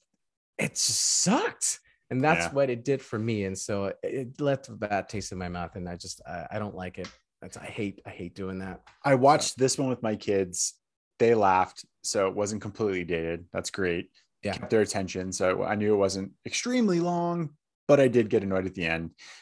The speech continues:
Speaker 2: I'm with you. I think this, for a long time, this was probably in my top three, Adam Sandler. It's kinda dropped back a little bit. I think I'm with you. I, I bounce back and forth between Wedding Singer and Fifty-first Dates as, you know, I think
Speaker 1: Oh,
Speaker 2: my
Speaker 1: that's a good one.
Speaker 2: penultimate, but
Speaker 1: Yeah.
Speaker 2: I,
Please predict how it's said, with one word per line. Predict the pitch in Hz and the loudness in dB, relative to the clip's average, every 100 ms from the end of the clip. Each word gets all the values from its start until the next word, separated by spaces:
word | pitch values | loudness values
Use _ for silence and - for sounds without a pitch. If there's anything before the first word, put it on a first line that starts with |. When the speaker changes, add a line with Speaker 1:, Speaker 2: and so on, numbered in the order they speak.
| _ | _
Speaker 2:
I'm | - 98 | -2 2
with | 92 92 | 0 0
you. | 90 87 98 | 2 2 2
I | 117 | -2
think | 110 165 147 | 0 2 4
this, | 147 - - _ - - _ _ | 4 4 0 _ -20 -20 _ _
for | - 127 | 4 6
a | |
long | 120 160 | 8 6
time, | 139 104 | 6 2
this | 101 101 | 2 -2
was | |
probably | 90 98 90 | 2 0 0
in | 85 | -6
my | 82 80 | -8 -4
top | 98 92 - | 0 -2 -2
three, | 92 87 78 80 | -6 -6 -10 -12
Adam | - 87 90 | -8 -6 -4
Sandler. | - 87 80 80 | -4 -4 -2 -2
It's | 101 - | -2 0
kinda | - 165 | 4 4
dropped | 135 143 143 | 8 6 6
back | 143 131 | 2 4
a | 147 | 2
little | 135 127 | 2 2
bit. | 131 135 | 4 2
I | 120 | 0
think | 120 117 | -4 -4
I'm | 117 | -2
with | 117 117 | -2 0
you. | 120 117 120 | 0 2 2
I, | 101 101 107 - | 0 -10 -12 -2
I | 127 | 0
bounce | 104 113 120 | 4 4 4
back | - 117 113 | 2 0 0
and | 104 | -4
forth | - 110 101 | 0 0 0
between | 104 - 104 95 92 | -6 -6 -4 -4 0
Wedding | 104 104 | 0 0
Singer | - 107 98 | -2 -2 -2
and | 92 | -4
Fifty-first | 95 98 107 92 - | -8 -8 -4 -4 -2
Dates | 92 95 | -2 -2
as, | 95 85 92 | -4 -6 -6
you | 92 | -6
know, | 85 85 | -4 -4
I | 87 | -6
think | 95 - | -8 -6
Speaker 1:
Oh, | 87 | -2
Speaker 2:
my | 82 | -2
Speaker 1:
that's | 82 - | -2 -2
a | 98 | 0
good | |
one. | 95 | 2
Speaker 2:
penultimate, | 98 101 110 101 | 0 0 0 4
but | 107 101 - 90 | 2 2 -4 -10
Speaker 1:
Yeah. | 90 87 | -8 -2
Speaker 2:
I, | 104 | 0